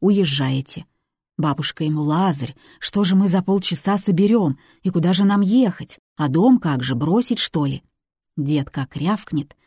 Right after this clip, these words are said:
"Все бросайте, чтоб через полчаса в кузове сидели". А он на нее в жизни голос не повысил, ни до того, ни после. Они с сестрой детей только успели одеть и документы взять, а сами так и сели в кузов, в чем были.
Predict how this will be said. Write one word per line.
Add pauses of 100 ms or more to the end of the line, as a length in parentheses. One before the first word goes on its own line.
(120)
"Все
бросайте,
чтоб
через
полчаса
в
кузове
сидели". (400)
А
он
на
нее
в
жизни
голос
не
повысил, (240)
ни
до
того,
ни
после. (520)
Они
с
сестрой (180)
детей
только
успели
одеть
и
документы
взять, (320)
а
сами
так
и
сели
в
кузов,
в
чем
были.